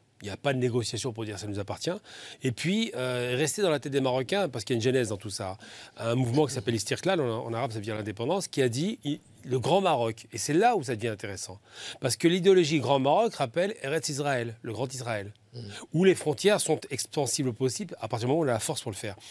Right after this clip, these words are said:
Speaker 1: Et donc ce mouvement indépendantiste Istir-, Istirklal s'inscrivait déjà dans une posture néocoloniale, ce qui est quand même très grave quand on a un pays qui sort de la colonisation.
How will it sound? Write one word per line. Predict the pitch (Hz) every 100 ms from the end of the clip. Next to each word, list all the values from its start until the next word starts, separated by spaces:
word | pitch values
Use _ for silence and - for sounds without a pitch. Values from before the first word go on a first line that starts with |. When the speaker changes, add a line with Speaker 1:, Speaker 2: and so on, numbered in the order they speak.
| - -
Speaker 1:
Et |
donc | 139 175
ce | - 151 147
mouvement | 135 160 175 185
indépendantiste | 156 139 147 139 127 131 -
Istir-, | 117
Istirklal | - 110 143 - 190 240 - -
s'inscrivait | - 151 - 147
déjà | 131 185 185
dans | 190
une | 151 151
posture | - 151 - 214
néocoloniale, | 170 160 135 156 139 123 113
ce | 101
qui | -
est |
quand | -
même | 110 104
très | -
grave | 123 156
quand | - 123
on |
a | 113
un |
pays | 104 139
qui | -
sort | 123
de |
la | 113
colonisation. | 110 101 95 -